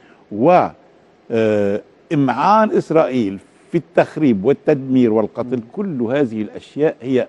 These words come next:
Speaker 1: أمور تتراكم كأدلة
Speaker 2: نعم.
Speaker 1: لكي تعزز، آه، أو تغذي ال-، ال-، المعطيات أمام المحكمة عندما ستصدر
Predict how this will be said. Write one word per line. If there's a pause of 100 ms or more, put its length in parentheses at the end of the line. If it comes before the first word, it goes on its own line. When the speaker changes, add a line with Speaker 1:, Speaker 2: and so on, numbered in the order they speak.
(100)
Speaker 1:
أمور
تتراكم (280)
كأدلة
Speaker 2:
نعم. (280)
Speaker 1:
لكي
تعزز، (600)
آه،
أو (120)
تغذي (400)
ال-،
ال-،
المعطيات
أمام
المحكمة
عندما
ستصدر